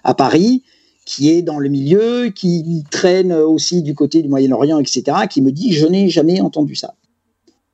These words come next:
Donc, je continue. Moi, si tu veux, je ne dis pas non, je sais, euh, absolument, je sais très bien que, euh, les Saoudiens ne rachèteront pas l'O M.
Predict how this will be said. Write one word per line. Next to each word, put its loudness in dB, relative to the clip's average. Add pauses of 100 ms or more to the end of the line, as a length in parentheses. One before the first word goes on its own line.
(400)
Donc, 2
je 0
continue. 0
Moi, -4
si -8
tu -8
veux, 2 (220)
je 0
ne -2
dis 0
pas -2 (500)
non, 0
je 2
sais, 0 (160)
euh, 2 (120)
absolument, 0
je -2
sais 0
très -2
bien 0
que, 0
euh, 0
les -2
Saoudiens -4
ne 0
rachèteront -4
pas 0
l'O 0
M. -8